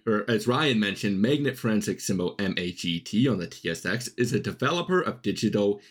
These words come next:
investigation solutions serving over four thousand enterprises and organizations in over one hundred countries.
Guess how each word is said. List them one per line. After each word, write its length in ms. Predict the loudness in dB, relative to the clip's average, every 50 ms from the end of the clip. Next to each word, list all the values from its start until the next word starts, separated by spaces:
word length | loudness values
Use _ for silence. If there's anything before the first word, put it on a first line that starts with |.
| _
investigation 760 | -2 -2 0 0 -2 -2 -4 -4 -2 -2 -2 -2 -2 -4 -4 -4
solutions 640 | -4 -4 -2 0 0 -2 -2 -2 -4 -4 -4 -8 -12 -18 -20 _
serving 360 | -4 -4 -2 0 0 0 0
over 220 | -2 -2 -2 -4
four 340 | -6 -4 -2 0 0 0 0
thousand 340 | -2 -4 -4 -2 -4 -2 -2
enterprises 680 | 0 0 0 0 -2 -2 -2 -2 -2 -2 -2 -4 -2 -2
and 180 | -2 -4 -4
organizations 960 | -4 -6 -6 -4 -4 -4 -4 -4 -2 -2 -2 -2 -2 0 2 2 2 2 0 -4 -16 -20 _ _ -4
in 140 | -2 0 0
over 260 | 0 -2 -2 -2 -2
one 180 | -2 -2 -4
hundred 360 | -4 -4 -4 -2 0 0 -2 -2
countries. 760 | -4 -4 -4 -4 -4 -6 -8 -10 -10 -10 -8 -10 -10 -10